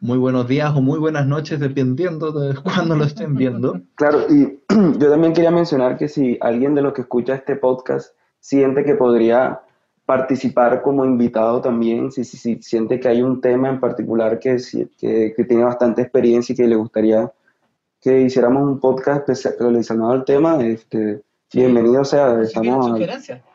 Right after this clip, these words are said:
Speaker 3: si
Speaker 2: Claro.
Speaker 3: ustedes conocen a alguien también, estamos
Speaker 2: También.
Speaker 3: abiertos a cualquier comentario, chicos.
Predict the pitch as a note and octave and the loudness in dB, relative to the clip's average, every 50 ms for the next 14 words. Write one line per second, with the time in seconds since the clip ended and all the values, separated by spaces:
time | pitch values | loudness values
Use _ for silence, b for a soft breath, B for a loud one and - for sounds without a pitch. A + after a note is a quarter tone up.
0 | _ _ _ _ - E3 B2+ B2+ C3 A#2 G#2 D3+ D3 C#3+ F#3 F#3 F#3+ G3 F#3+ F#3+ | _ _ _ _ -6 -2 0 2 2 2 2 0 -2 -4 -6 -4 -4 -4 -4 -4
1 | G3+ G3 G3+ G3+ F#3+ F3+ F3+ - D#3+ F3 - G3 - - _ _ - E3 F3 F3+ | -4 -4 -4 -4 -6 -8 -8 -8 -8 -10 -10 -10 -12 -14 _ _ -10 -8 -4 -2
2 | D3 A#2+ A#2+ A#2 A#2+ C3+ D#3 D3 A#2 A2 - F3 E3+ F3 E3 - D#3 D#3 - F#3 | 0 0 2 2 2 2 0 0 -2 -4 -4 -2 -2 -2 -4 -6 -8 -12 -12 -12
3 | F3+ - G3 F#3 F3+ F#3 F#3+ F#3 F#3 F#3 F#3 - - - | -12 -10 -10 -10 -8 -6 -8 -8 -8 -10 -14 -20 -20 -20